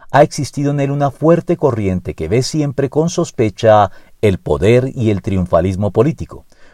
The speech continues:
pues vislumbra en ello una amenaza contra la pureza y fidelidad del pueblo hacia Dios, urdida por Satanás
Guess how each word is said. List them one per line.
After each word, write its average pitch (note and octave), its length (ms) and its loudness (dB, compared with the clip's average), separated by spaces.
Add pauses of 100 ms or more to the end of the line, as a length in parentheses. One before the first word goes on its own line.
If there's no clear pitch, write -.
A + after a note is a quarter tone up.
(100)
pues B2 220 2
vislumbra D#3 500 4
en E3 80 2
ello C#3+ 240 0
una C#3 260 0
amenaza G2+ 640 -2
contra F2+ 360 -4
la E2+ 120 0
pureza D3 720 -2 (220)
y A#2 140 -2
fidelidad F#2+ 560 0
del G#2 180 0
pueblo A2+ 340 2
hacia F#2 260 0
Dios, F#2+ 380 -4 (260)
urdida A2+ 460 2
por C3 180 2
Satanás B2+ 680 2